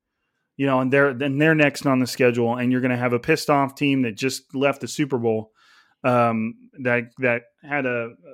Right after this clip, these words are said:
horrible week one game. And, you know, if you're gonna be, if you're gonna be an optimist, then just look at it like the forty-niners got the Falcons game of last year out of the way early.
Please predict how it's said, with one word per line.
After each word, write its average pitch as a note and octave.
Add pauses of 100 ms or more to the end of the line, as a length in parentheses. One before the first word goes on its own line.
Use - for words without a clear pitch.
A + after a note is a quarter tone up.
(220)
horrible D#3
week D3
one C3+
game. A#2+
And, B2 (440)
you D#3+
know, D3
if C3+
you're C#3+
gonna F#3
be, F3+
if D3+
you're D3
gonna F3
be E3+
an D3+
optimist, C#3+
then C3+
just D3
look E3
at E3
it E3
like D3
the C#3+
forty-niners D3
got C#3+
the B2
Falcons C#3+
game C#3+
of A#2
last C3
year C3+
out C3
of B2
the B2
way B2
early. B2